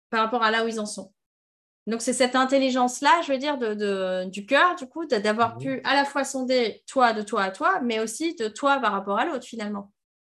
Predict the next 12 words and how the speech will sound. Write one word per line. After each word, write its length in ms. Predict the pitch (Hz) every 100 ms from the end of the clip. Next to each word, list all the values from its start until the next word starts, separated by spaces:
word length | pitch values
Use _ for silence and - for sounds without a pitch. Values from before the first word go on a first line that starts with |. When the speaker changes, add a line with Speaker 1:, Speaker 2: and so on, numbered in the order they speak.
| _ -
Speaker 1:
qui 140 | 220
fait 220 | 208 294
que, 100 | 277
euh, 260 | 247 262 214
bah, 180 | 196 185
t'as 140 | 208
pu 180 | 202 269
expérimenter. 540 | 240 - 202 202 233
Oui, 180 | 254 269
t'étais 260 | 262 214 202
pas, 400 | 220 214 196
euh, 40 | 185